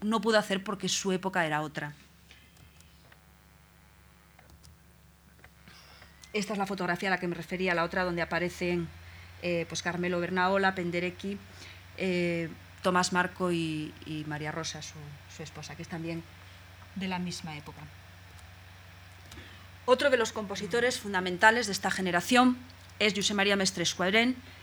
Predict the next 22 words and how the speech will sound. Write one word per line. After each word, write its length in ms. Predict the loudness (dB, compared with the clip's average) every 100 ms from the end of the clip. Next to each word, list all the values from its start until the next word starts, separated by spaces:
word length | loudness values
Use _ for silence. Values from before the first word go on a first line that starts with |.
| -20 -20 -20 -20 -20 -14 0
Es 120 | 2
del 120 | 6
año 340 | 4 4 2 0
veintinueve, 840 | 0 2 4 4 6 8 8 6 2 -12 -20 -4
es 300 | 0 2 0
uno 180 | -2 -2
de 100 | 0
los 180 | 0 -2
principales 500 | -8 0 0 2 -2
impulsores 560 | -4 -2 0 0 0
de 80 | 0
todos 160 | 0 0
los 160 | 0
movimientos 460 | 0 0 0 -2 -4
que 80 | -4
tienen 220 | -2 0
lugar 200 | 4 2
en 80 | 2
Cataluña 460 | 0 0 0 -2
y 20 |
que 100 | -4
son 220 | -4 -4